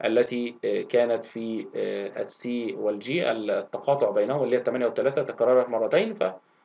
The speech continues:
فنكررها مرة واحدة بس داخل المجموعة، لأن احنا عارفين كويس قوي إن بداخل المجموعة لا نكرر العناصر، لا نكرر كتابة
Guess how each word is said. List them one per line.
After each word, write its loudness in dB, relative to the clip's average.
فنكررها 6
مرة 6
واحدة 4
بس 4
داخل 4
المجموعة، 2
لأن 0
احنا -2
عارفين -4
كويس 6
قوي 4
إن 2
بداخل 4
المجموعة 2
لا 6
نكرر 2
العناصر، 2
لا 6
نكرر 4
كتابة 4